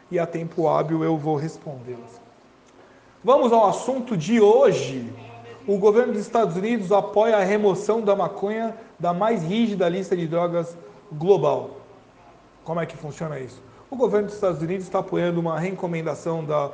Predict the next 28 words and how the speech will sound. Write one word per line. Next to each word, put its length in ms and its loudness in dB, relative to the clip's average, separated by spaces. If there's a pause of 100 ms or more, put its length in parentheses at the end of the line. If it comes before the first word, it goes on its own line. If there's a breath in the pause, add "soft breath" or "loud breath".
(220 loud breath)
O 120 0
M 180 -2
S, 340 -2
né, 160 -4
famosa 580 0
O 40 -2
M 100 -4
S, 300 -2
agora 240 0
pelo 180 -6
covid 320 -6
ficou 220 -8
mais 240 -4
famosa 380 -4
ainda, 260 -6 (420 loud breath)
para 220 2
remover 420 4
a 60 4
maconha 400 0
da 80 0
categoria 540 0
global 400 4
mais 200 0
restritiva 720 -2
de 120 -6
programação 520 -2
de 80 -2
drogas. 360 -6